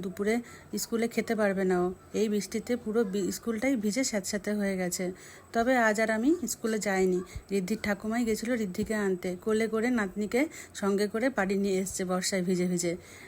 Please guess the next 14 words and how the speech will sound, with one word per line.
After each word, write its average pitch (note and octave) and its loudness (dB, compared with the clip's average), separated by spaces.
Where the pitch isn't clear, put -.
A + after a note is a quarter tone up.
তবে G#3+ 2
রেনকোট G#3+ 2
ছিল, A#3+ -2
ছাতাও G#3+ 0
ছিল, F#3 -4
এই B3 0
বর্ষায় G#3+ 2
কিছুই A3+ 0
এখন G#3 0
মানে F3+ 4
না। F3 2
আর G3+ -2
এই G#3+ 2
যে B3+ 0